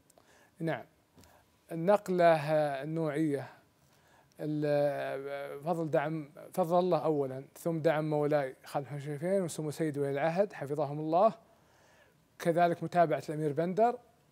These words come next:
واللي هو نقل توجيهاتهم ورا-، و-، وتطلعاتهم حفظهم الله، اللي الحمد لله إنها أتت أكلها، يعني، في ثلاث. وبعدين في معلومة ما حد يعرفها من برا الخيل،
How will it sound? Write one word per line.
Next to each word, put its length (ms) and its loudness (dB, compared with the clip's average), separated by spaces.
واللي 340 -2
هو 220 2
نقل 720 0
توجيهاتهم 800 0
ورا-، 360 4
و-، 160 -8
وتطلعاتهم 1700 4
حفظهم 520 -4
الله، 340 4
اللي 120 0
الحمد 340 -2
لله 460 2
إنها 640 -6
أتت 440 -2
أكلها، 360 0
يعني، 380 0
في 400 -2
ثلاث. 380 0
وبعدين 340 4
في 140 4
معلومة 400 6
ما 120 2
حد 260 -4
يعرفها 800 0
من 340 -4
برا 220 10
الخيل، 400 -2